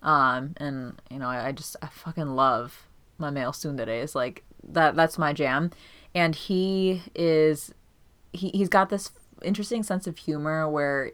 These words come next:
he's very blunt, especially with Iwanaga. Um, but it, it comes off in such a, a wonderfully playful way. Their banter is just fantastic.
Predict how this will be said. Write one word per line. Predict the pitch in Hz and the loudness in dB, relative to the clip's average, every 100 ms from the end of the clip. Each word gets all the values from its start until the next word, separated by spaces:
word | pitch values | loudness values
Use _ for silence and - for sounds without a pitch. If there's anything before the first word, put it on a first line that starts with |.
| _ | _
he's | - 170 156 | -8 -2 0
very | 180 | 0
blunt, | 160 - 131 123 190 208 - - | -2 -4 -4 -2 -2 -4 -12 -14
especially | 175 - 147 - 165 | -10 -2 -2 0 -2
with | 160 | -2
Iwanaga. | - 156 143 143 147 175 190 - - - - | -4 -4 -2 -2 -2 -4 -6 -12 -20 -20 -6
Um, | 151 143 127 127 139 165 | 0 2 2 -2 -8 -10
but | 165 165 143 | -4 -2 -2
it, | 135 | -2
it | 165 | -6
comes | - 175 160 | -4 -2 0
off | 143 139 - | 4 4 4
in | |
such | 139 156 156 | -8 -6 -2
a, | 139 127 | -2 -2
a | - | -2
wonderfully | 143 135 139 143 151 - 156 139 - | -2 -2 -4 -4 -4 -2 -2 -2 -8
playful | - - 135 135 - 135 | -20 -8 -6 -6 -4 -4
way. | 123 123 127 | -2 -2 -2
Their | 143 170 | 0 0
banter | 156 - 123 127 - 139 | 0 -2 -4 -4 -6 -8
is | 117 139 | -6 -8
just | - 135 - | -10 -12 -8
fantastic. | 127 131 - 151 - 156 170 | -8 -6 -6 -8 -4 -4 -4